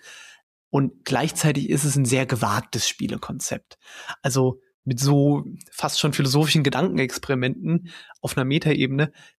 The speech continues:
damit wird man jetzt kein großes Triple-A-Game. Dafür ist es zu sperrig und zu unzugänglich, würde ich sagen.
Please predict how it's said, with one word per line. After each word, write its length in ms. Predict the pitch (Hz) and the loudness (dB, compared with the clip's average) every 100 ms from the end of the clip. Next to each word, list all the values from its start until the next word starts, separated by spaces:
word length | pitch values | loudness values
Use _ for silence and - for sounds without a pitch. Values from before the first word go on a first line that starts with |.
| _ | _
damit 360 | - 120 127 120 | -2 0 2 0
wird 180 | 135 - | -2 0
man 160 | 139 | -2
jetzt 300 | 131 127 - | -2 -4 -6
kein 300 | - 120 117 | -4 0 0
großes 520 | 123 - 127 - 127 - | -2 -4 -6 -4 -6 -4
Triple-A-Game. 880 | 123 - 120 - - - - 82 - | -4 -4 -4 -4 -4 -4 -4 -6 -4
Dafür 340 | 120 120 - 147 | -2 0 2 2
ist 160 | 143 | 2
es 300 | 135 123 - | 0 0 -4
zu 560 | - - 151 143 143 135 | -2 -2 2 2 4 2
sperrig 800 | - - 135 127 143 131 - - - - - _ _ | -2 -2 -2 0 2 0 -4 -16 -18 -18 -18 _ _
und 400 | 131 127 123 120 | 0 2 2 0
zu 720 | - - - - - 135 - | -2 -2 -2 0 2 0 2
unzugänglich, 800 | 147 139 - - - - - - | 2 4 2 -2 -4 -4 -6 -6
würde 140 | - | -8
ich 100 | - | -8
sagen. 280 | - 101 | -8 -8